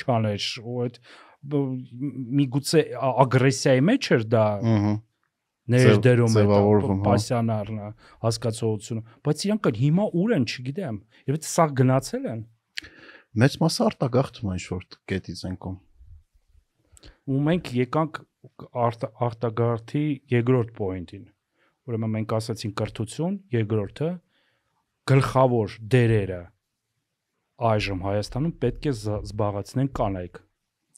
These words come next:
Speaker 2: Ինչի՞։
Speaker 1: Որտեվ կանայք Հայաստանում եռաֆազ են։
Speaker 2: <laughs> Ի-, ինչ առումով։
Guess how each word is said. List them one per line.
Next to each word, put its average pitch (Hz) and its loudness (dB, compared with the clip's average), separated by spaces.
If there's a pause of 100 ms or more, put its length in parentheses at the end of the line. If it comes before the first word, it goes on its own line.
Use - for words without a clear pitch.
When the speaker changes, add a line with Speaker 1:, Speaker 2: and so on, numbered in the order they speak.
(120)
Speaker 2:
Ինչի՞։ 107 -2 (280)
Speaker 1:
Որտեվ - -6
կանայք 135 0
Հայաստանում 151 -2
եռաֆազ 107 0
են։ 87 -10 (800)
Speaker 2:
<laughs> - -12 (760)
Ի-, 101 -4
ինչ 107 -4
առումով։ 92 -2